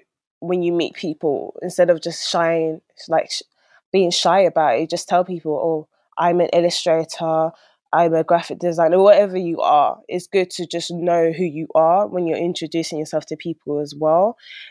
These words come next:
And I think coming out of my brand has also helped me a lot. And it means that when I'm applying for other things as well, I don't have to hide behind the brand. And it helps me expand what I'm doing as well. So say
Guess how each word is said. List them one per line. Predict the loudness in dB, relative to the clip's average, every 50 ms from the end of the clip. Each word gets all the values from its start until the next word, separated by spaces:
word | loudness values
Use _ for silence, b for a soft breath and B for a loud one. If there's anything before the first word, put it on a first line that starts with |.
| B -4
And | 0 2 2
I | 2 0
think | 0 _ 0 2 2 0 -2 -6 -10 -16 _ _ _ _ _ _ -20 -8
coming | -2 -2 0 2 0 0 -2 -2
out | 0 2 2 2
of | 2 0
my | -2 -4 -4 -4
brand | -2 -2 0 0 2 0 -2 -4 -6 -10 -14 _ _ _ _ _ -2
has | -2 -2 0
also | -2 -4 -4 0 2 2 2
helped | 2 2 2 0 0 -2 -4
me | -4 -2
a | -2 0
lot. | 2 4 4 4 2 0 -4 _ _ _ 0
And | 2 2 2 2 0 -2 -4 -6 -8 _ -2
it | -2 0
means | 2 0 0 0 2
that | 4 2 2 2 0
when | 0 0 2
I'm | 2 2 2
applying | 0 -2 -2 -2 0 0 0 0
for | -2 -2 -2 -2
other | -2 -4 -6 -8
things | -4 0 0 0 0 0 -2 -2 -4 -6 -8 -12 -16 _ _ _ _ -6
as | -6 -6 -6 -2
well, | 2 4 4 4 4 4
I | 2 0
don't | 0 0 0 -2
have | -4 -8 -10
to | -10 -8
hide | -2 -2 -2 0 -2
behind | -4 -6 -6 -6 -6 -6
the | -6
brand. | -4 -2 -2 0 0 0 -2 -4 -8 -12 -16 -20 _ _ _ _ _ _ 0
And | 2 2
it | 2 2
helps | 2 2 2 2 0 -2
me | -4
expand | -4 -4 -8 -12 -4 0 0 2 2 2 0 0
what | -2 -2 -2
I'm | -2 -2
doing | -2 0 0 0 0 -2
as | -4 -4 -2
well. | 0 2 2 2 2 0
So | -2 -2 -2 -2 -2
say | -2 -2 2 2 4 4 2 0 -4